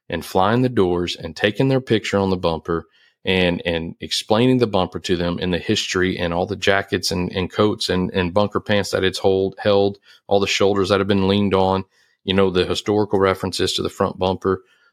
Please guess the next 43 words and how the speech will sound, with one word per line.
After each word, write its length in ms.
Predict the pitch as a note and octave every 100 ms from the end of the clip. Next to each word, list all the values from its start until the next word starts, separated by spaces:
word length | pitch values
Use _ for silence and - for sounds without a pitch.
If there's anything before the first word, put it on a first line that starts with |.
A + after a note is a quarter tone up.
| -
Um, 220 | F2 E2+
what 340 | - F#2 A2 A#2
does 160 | G2
it 140 | F#2+ E2+
mean 300 | G2 G#2 G2
to 140 | F#2+
a 60 | E2+
crew 320 | - G2 G2
to 80 | E2+
sit 240 | - G2+
on 80 | G2+
the 80 | F#2+
front 300 | - G2+ -
bumper? 420 | G2 F#2+ G2 F#2 _ _ _ _ _ _ _ -
And 140 | G#2+
explaining 400 | G2 - A2 A#2
to 100 | G#2+
them 140 | G#2
how 160 | G2 G2
they 180 | G2 G2
earn 260 | G2 G2+
the 80 | F#2+
right 220 | F2 E2 -
to 80 | -
sit 160 | E2
on 100 | E2
the 60 | E2
bumper, 360 | - - E2
right? 240 | E2+ F2 F2
And 320 | G2 F#2 E2 - - - _
kind 200 | - G#2
of 40 |
the 60 | F#2
stuff 300 | - G2+ -
that 80 | F2+
I, 160 | F2
that 200 | E2 F#2
I 120 | F2+ F2
present 420 | F2+ E2 G2+ A2+
on 180 | E2 E2
about 340 | D#2+ E2+ -
that. 280 | A#2+ G2+ -
So 220 | -